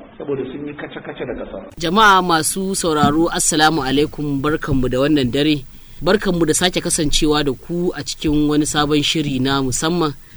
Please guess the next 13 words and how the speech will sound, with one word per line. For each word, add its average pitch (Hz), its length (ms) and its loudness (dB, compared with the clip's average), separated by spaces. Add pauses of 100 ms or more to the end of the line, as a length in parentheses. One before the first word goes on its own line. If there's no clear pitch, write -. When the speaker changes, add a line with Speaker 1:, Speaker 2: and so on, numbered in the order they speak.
Speaker 2:
Dama 170 400 6
tun 170 160 -2
ɗazu 147 300 -2
muke 156 180 0
ta 147 120 -2
gaya 143 200 2
muku, 143 240 2
insha 170 400 0
Allahu, 143 480 -2
za 143 220 -2
mu 151 100 0
karɓi 147 520 0 (380)
shugaban 139 540 0